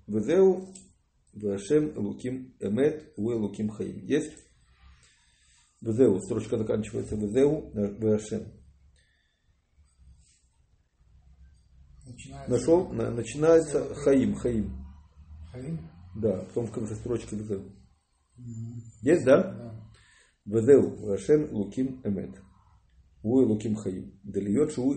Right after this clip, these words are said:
Speaker 1: אלוקים אמת. שאין בזה כליון, כליון והפסד חס ושלום. הוא אלוקים חיים.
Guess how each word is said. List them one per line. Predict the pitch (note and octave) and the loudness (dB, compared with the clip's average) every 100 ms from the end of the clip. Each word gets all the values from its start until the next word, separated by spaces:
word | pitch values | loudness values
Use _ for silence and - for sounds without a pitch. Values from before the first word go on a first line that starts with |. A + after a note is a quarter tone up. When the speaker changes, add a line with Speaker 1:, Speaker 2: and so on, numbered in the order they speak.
| - | -2
Speaker 1:
אלוקים | G#2 G2+ - B2+ - G#2+ | -4 -4 -4 -8 -6 -2
אמת. | G#2 F#2 - - - _ _ _ _ _ | -2 -2 -8 -16 -20 _ _ _ _ _
שאין | - B2 - D#3+ E3 B2+ | -8 -6 -2 -2 0 2
בזה | G#2+ A#2+ A2 - - - | 2 0 -2 -4 -12 -4
כליון, | A2+ A2 B2 A2 F#2+ - | -2 4 6 6 2 -6
כליון | G2+ G#2+ A#2 G#2+ G2+ | -2 2 4 2 2
והפסד | G#2 - B2 A#2 | 0 0 -2 -4
חס | - A#2+ A#2+ - | -2 -2 -2 -4
ושלום. | A2 - F#2+ F#2+ G#2+ - - _ _ _ _ _ _ _ _ _ _ | -8 -6 -4 -4 -6 -8 -16 _ _ _ _ _ _ _ _ _ _
הוא | - A#2 D3 | -4 2 2
אלוקים | B2 - B2 | 2 -2 -6
חיים. | - A#2+ B2 | -6 -6 -8